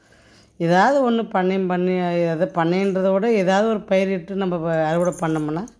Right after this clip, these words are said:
நம்மளுக்கு அதுல லாபம் தானேங்க. இப்ப பாருங்க, முள்ளங்கி விளைஞ்சிருச்சு, பிடுங்கிட்டேன். இப்ப ரோஸ் செடி பாட்டுன்னு ரோஸ் செடி இருக்க போகுது.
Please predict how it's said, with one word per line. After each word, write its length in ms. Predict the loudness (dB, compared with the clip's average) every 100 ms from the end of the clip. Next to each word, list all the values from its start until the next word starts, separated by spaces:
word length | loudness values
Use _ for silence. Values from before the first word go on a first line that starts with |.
| _ _ _ _ _ _ _ _
நம்மளுக்கு 360 | -2 2 0 2
அதுல 340 | 2 2 2
லாபம் 440 | 2 2 2 0 -2
தானேங்க. 360 | -2 -4 -6 -10 -14
இப்ப 180 | -14 -6
பாருங்க, 420 | -2 -2 -2 -2 -2 -4 -2
முள்ளங்கி 420 | 0 2 2 2
விளைஞ்சிருச்சு, 580 | 0 0 -2 -4 -8 -10
பிடுங்கிட்டேன். 680 | -8 -6 -4 -6 -6 -6 -6
இப்ப 200 | -4 -2
ரோஸ் 400 | 2 0 0 -6
செடி 240 | -4 -4
பாட்டுன்னு 380 | -2 -2 0 -2
ரோஸ் 240 | -2 -4
செடி 180 | -4 -4
இருக்க 220 | -4 -6 -8
போகுது. 420 | -6 -8 -6